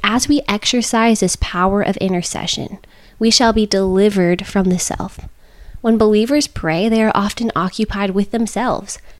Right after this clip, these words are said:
and with what God must do for them.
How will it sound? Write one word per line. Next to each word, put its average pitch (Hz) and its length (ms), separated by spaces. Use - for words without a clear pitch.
and 214 420
with 208 180
what 214 220
God 196 200
must 214 400
do 202 140
for 175 160
them. - 320